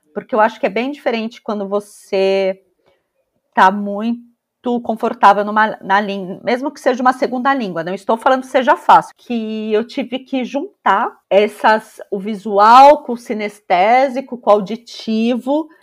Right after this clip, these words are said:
é, pra eu conseguir terminar esse mestrado. Porque se eu ficasse só no visual, não ia dar certo. Se eu ficasse só no auditivo, não ia dar certo. É engraçado, né?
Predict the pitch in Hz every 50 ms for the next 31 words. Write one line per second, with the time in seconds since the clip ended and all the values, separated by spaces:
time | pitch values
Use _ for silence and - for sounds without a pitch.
0 | _ _ _ _ _ _ _ _ _ - 180 196 196 202 208 208 208 - 220 226
1 | 233 262 247 269 - 285 226 240 254 254 - 294 269 277 269 269 269 269 - 277
2 | 302 311 - - 311 202 180 165 180 190 185 _ 214 202 208 - 202 196 - -
3 | 226 - - - 240 240 - - - - 269 269 311 277 277 247 208 240 233 233
4 | 240 247 247 240 233 247 262 262 - - 208 190 190 190 190 - _ - 190 185
5 | _ - 214 214 208 208 - - 214 220 233 220 220 226 190 226 220 - - 240
6 | 185 190 214 214 208 208 202 196 202 202 202 _ - 190 190 196 190 - 240 220
7 | 226 214 233 226 240 - - 214 208 226 226 226 202 185 180 185 208